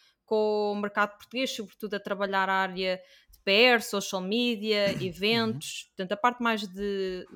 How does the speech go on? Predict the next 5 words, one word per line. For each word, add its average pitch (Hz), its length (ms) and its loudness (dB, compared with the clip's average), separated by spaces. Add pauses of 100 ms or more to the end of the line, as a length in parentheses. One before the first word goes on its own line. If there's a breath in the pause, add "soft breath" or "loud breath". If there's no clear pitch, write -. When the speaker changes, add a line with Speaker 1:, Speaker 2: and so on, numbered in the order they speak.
(140)
Speaker 1:
de 214 80 -2
comunicação. 180 840 -4 (540 soft breath)
Portanto, 254 840 6
acabei 254 380 8
por 240 400 0